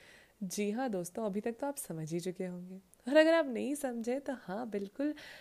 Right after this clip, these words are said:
मैं बात कर रही हूँ मम्मी पापा से प्यार और भाई बहन के लॉकडाउन वाली तकरार की। अब माँ बाप की माने तो उनके लिए मोटिवेशनल फैक्टर एक ही चीज़ है, और उनके ये जो मोटिवेशन का डेफिनेशन है ना,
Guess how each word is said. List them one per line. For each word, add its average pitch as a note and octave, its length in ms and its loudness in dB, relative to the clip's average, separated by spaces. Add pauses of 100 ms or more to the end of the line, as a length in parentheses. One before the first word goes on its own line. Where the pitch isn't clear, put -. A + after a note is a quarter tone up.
(160)
मैं G#3+ 140 -2
बात G3 300 0
कर A#3+ 200 2
रही A3 240 0
हूँ A#3 140 -2
मम्मी G#3+ 240 -4
पापा A3+ 300 -4
से A3 180 -6
प्यार A3 500 -4
और B3 120 -2
भाई A3 260 -6
बहन A#3+ 260 -6
के A3 120 -6
लॉकडाउन F#3+ 380 -2
वाली E3+ 220 -4
तकरार D#3 380 -8
की। - 220 -20 (640)
अब G#3+ 200 -2 (400)
माँ E3+ 240 0
बाप A3+ 180 2
की C4 120 -4
माने G3 280 -2
तो A3+ 120 -4
उनके A3+ 240 -4
लिए C4 120 2
मोटिवेशनल A3+ 680 -2
फैक्टर G#3+ 360 -4
एक F3 180 -2
ही A3 80 -4
चीज़ F3 320 -6
है, A3 120 -10 (600)
और G#3+ 140 4
उनके A#3 360 -2
ये C4+ 180 2
जो C4 180 -2
मोटिवेशन A3 540 0
का A#3+ 360 0
डेफिनेशन G#3+ 540 -2
है F3+ 100 -4
ना, A3+ 160 -10